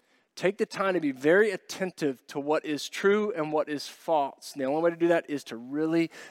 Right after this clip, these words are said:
listen intently. All right, uh, Satan's deception. Look at what Se-, Second Thessalonians says. "The coming of the lawless one will be in accordance with how Satan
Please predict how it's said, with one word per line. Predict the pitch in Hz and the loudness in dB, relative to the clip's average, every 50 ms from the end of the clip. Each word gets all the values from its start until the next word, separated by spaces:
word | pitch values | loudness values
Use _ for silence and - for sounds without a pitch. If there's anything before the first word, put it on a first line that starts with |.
| - _ | -16 _
listen | - 123 131 143 139 - - - 151 147 143 - - - - - | -6 -2 -2 -2 -2 -2 -2 -2 -2 -2 -2 -4 -8 -18 -12 -4
intently. | - 151 147 - _ - - - 202 185 - - 127 120 110 104 117 - _ _ _ _ _ _ _ _ _ | -2 -2 -2 -4 _ -10 -2 0 0 0 0 -6 -10 -10 -10 -10 -14 -18 _ _ _ _ _ _ _ _ _
All | 139 | 6
right, | 156 175 - - - - - - - | 6 6 6 0 -10 -20 -20 -10 -2
uh, | - 160 160 - - - _ | 0 0 0 0 -2 -12 _
Satan's | - - - 220 208 190 180 170 156 - - - | -10 4 6 6 6 8 4 -2 -2 -4 -8 -12
deception. | 143 147 - - - 151 139 - - - 131 123 117 - _ - | -10 -10 -6 0 0 0 0 0 -4 -6 -6 -6 -8 -12 _ -4
Look | 175 180 202 | -2 0 0
at | 185 | 0
what | 165 160 | -2 -2
Se-, | - - 185 175 170 - | 2 4 4 4 4 -2
Second | 165 - 202 190 180 165 - | 0 4 4 4 4 2 2
Thessalonians | 175 165 - - 156 156 156 156 160 156 151 147 139 | 2 0 2 2 0 2 2 2 4 2 2 0 0
says. | - 151 135 123 120 - - _ _ _ _ - - - - - - - _ | 0 0 0 0 0 -6 -14 _ _ _ _ -20 -20 -20 -20 -20 -20 -4 _
"The | 175 - | 0 2
coming | - - 214 233 247 262 262 | 4 6 6 8 8 10 8
of | 247 214 | 8 8
the | 190 180 | 8 6
lawless | 180 190 196 208 226 214 185 - - | 8 10 10 10 10 8 6 2 0
one | - 143 143 151 196 - - _ _ _ _ _ _ _ _ _ _ _ _ _ _ _ - - _ | 0 0 0 0 -2 -4 -12 _ _ _ _ _ _ _ _ _ _ _ _ _ _ _ -20 -20 _
will | 139 143 170 190 | 2 4 6 6
be | 165 196 190 | 6 6 6
in | 185 170 | 6 6
accordance | 160 - - 175 185 190 185 196 175 - | 4 2 2 2 4 4 2 2 0 -2
with | 160 147 | -4 -4
how | - - - 175 170 175 190 175 | -2 4 4 6 6 6 2 -2
Satan | - - - 175 147 151 131 143 143 135 | -4 -4 -2 0 0 0 0 -4 -10 -12